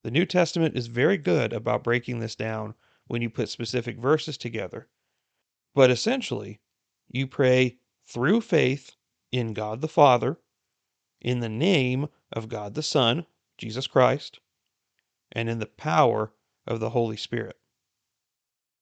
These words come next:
Therefore, only those who have the Holy Spirit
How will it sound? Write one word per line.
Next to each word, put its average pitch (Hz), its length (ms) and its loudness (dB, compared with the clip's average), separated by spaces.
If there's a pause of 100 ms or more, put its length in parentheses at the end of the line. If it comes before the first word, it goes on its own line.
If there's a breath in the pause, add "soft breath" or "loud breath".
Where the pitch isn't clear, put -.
(580)
Therefore, 151 480 2 (200 soft breath)
only 190 300 4
those 160 500 6 (140)
who 131 180 -2
have 131 460 2 (140)
the 117 100 -6
Holy 131 320 4
Spirit 123 500 -4